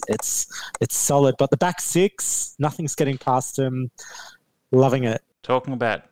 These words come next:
Speaker 2: no injuries, Turbo, I saw, I think yesterday, that for the first time in probably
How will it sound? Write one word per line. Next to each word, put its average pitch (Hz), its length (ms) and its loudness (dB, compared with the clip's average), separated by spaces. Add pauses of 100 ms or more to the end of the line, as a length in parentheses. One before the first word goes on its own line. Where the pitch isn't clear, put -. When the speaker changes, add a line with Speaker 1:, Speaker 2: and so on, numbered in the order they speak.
(300)
Speaker 2:
no 104 300 0
injuries, 98 760 -4 (140)
Turbo, 87 680 -4
I 87 80 -6
saw, 92 520 -2 (560)
I 101 80 -12
think 107 180 -4
yesterday, 95 460 -2
that 80 140 -12 (160)
for - 100 -16
the 95 80 -8
first 107 340 -2
time 95 300 0
in 85 240 -8 (120)
probably 87 600 -4